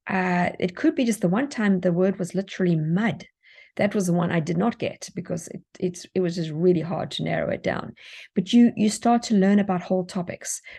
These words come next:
Recently, it, it was all about a type of optics.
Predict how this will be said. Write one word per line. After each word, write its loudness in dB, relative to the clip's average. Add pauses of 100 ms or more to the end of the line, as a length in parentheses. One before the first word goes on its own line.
(140)
Recently, 4
it, 0
it -4
was 0
all 2
about -4 (680)
a -10
type -4
of -4
optics. -4